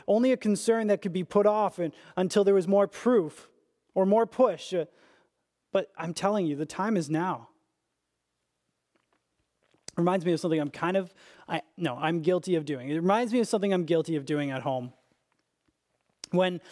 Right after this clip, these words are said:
when Becca and I will be talking and, uh, and she'll, she'll actually show me a picture of maybe, like, a, a coffee table or a side table or, or something like that. And she, it's something she would like. And, and, uh, since we've moved, we, we,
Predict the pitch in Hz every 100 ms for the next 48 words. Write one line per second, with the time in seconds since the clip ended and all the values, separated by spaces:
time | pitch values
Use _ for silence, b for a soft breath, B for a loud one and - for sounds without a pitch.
0 | B - 190 208 208 214 202 196 185 190
1 | 180 190 180 202 185 175 170 175 170 185
2 | 175 165 175 - 190 185 - 190 180 185
3 | - 175 190 185 180 165 190 - 190 170
4 | 175 175 175 175 165 156 156 151 B B
5 | B - - 165 - 151 147 135 127 131
6 | 135 135 143 151 - 180 165 156 156 143
7 | 139 139 135 131 B B B 156 180 165
8 | 156 143 147 160 156 156 220 208 202 214
9 | 202 180 202 180 175 180 170 156 143 139
10 | _ _ - 160 151 151 147 139 135 b
11 | b b - 196 196 170 185 190 165 160
12 | 165 156 160 165 156 151